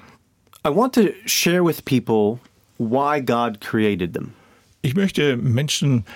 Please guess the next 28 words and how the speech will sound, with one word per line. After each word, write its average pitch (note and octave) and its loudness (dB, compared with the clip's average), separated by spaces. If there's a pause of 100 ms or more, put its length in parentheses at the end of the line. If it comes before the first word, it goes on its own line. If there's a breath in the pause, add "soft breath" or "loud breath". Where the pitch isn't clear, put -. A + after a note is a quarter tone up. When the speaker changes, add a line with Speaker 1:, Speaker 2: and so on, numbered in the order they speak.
(140 loud breath)
Speaker 2:
erklären, B2 -2
warum A2 -2
Gott A2+ -2
sie G#2 -4
geschaffen G2+ -2
hat. D#2 -6 (840 soft breath)
Speaker 1:
Many A3 6
people F3 2
are B2+ 0
under C3 0
the G#2+ 0 (180)
wrong C3 0
assumption G#2 -4 (480 loud breath)
Speaker 2:
Viele G#3 0
Leute C3 0
haben B2+ 0
falsche B2 -4
Vorstellungen, G2+ -4 (640 soft breath)
Speaker 1:
that C3 -2
the B2 -2
goal D3+ 2
of A#2+ -2
the A#2+ 0
believer B2 2
is B2 -2
to A#2 2
be G#2+ 2
saved. G#2 -2